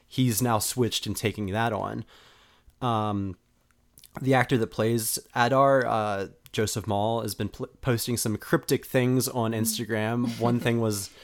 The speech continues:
Speaker 1: "Not pure, not evil," which, again, I think that's,
Speaker 2: Pretty
Speaker 1: I mean, that could apply to any of the Noldor.
Speaker 2: <laughs> Yeah,
Speaker 1: Um,
Speaker 2: but definitely the Sons of Feanor.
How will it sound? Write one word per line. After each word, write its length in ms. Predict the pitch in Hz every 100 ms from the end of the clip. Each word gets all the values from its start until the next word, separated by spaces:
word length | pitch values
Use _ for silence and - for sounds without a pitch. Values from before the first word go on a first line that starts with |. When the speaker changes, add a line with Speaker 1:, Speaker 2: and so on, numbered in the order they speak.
| - -
Speaker 1:
"Not 260 | 117 123 -
pure, 400 | 143 127 110 110
not 260 | 101 101
evil," 420 | 123 113 98 120 117
which, 220 | 117 -
again, 340 | 110 107 98 87
I 60 | -
think 220 | 107 95
that's, 480 | 98 92 - - - - - - - -
Speaker 2:
Pretty 200 | 139 143
Speaker 1:
I 20 |
mean, 240 | 151 147 -
that 180 | 190 185
could 140 | 139
apply 260 | - 127 101
to 60 |
any 160 | 95 104
of 100 | 95
the 60 | 104
Noldor. 440 | 117 - 156 151 170 - -
Speaker 2:
<laughs> 100 | -
Yeah, 240 | 151 135
Speaker 1:
Um, 60 | 131
Speaker 2:
but 160 | 196 233
definitely 720 | 214 202 170 156 156 139 - -
the 100 | 139
Sons 300 | 135 139 143
of 100 | -
Feanor. 500 | - - - 165